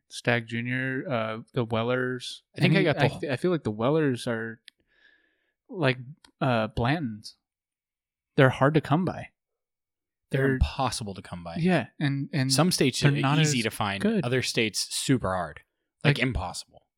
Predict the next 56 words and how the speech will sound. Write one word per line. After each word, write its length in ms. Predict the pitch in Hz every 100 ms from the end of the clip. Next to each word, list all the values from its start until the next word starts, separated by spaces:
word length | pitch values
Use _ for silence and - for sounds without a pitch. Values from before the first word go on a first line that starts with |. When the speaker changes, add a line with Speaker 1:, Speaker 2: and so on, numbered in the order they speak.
| _ - -
Speaker 1:
what's, 260 | 135 -
what's 180 | 156 151
the 60 | 190
one 120 | 190
that 80 | 202
your 120 | 165
parents 320 | - 175 170
got? 180 | - 170
It 60 | 156
was 200 | 135 127
a 80 |
special 380 | 117 - 131 156
edition? 240 | 147 151 -
Speaker 2:
Special 300 | 101 101 104
Reserve. 440 | 95 98 101 - -
Speaker 1:
Special 360 | - 131 151
Reserve? 400 | 143 135 139 165 - _ - _ _ -
Like, 200 | 135 131 _ _ _
Speaker 2:
It's 140 | - -
a 60 |
Speaker 1:
I 60 | 135
feel 180 | - 214
like 100 | 226 -
this 120 | 143
one 40 |
Speaker 2:
twenty-seven 320 | 180 110 101
dollar 220 | 107 107 95
bottle 300 | 92 98 110
that 140 | 98
they 140 | 98
paid, 320 | 95 104 98 95
like, 200 | 90 80 _ _ _ _ -
eighty 240 | 98 104
for, 240 | - 143 143
or 80 | _ _ _ -
seventy. 560 | - 95 101 139 143 _ -
Speaker 1:
Yeah, 180 | 214 220
I 80 | 165
know. 320 | 151 202 147
And 220 | 160 139 -
Speaker 2:
'Cause 120 | -
Speaker 1:
I 20 |
Speaker 2:
you 40 | 143
Speaker 1:
was, 80 |
Speaker 2:
can't 140 | 135 104
find 220 | 101 107
it. 120 | 143 -
Speaker 1:
I 40 |
was 140 | 143 143
gonna 180 | 165 147
say, 220 | 208 220
like, 220 | 139 127
this 200 | 180 -
is 100 | 131
way 520 | 120 143 196 254 262
better 480 | 233 127 117 110 110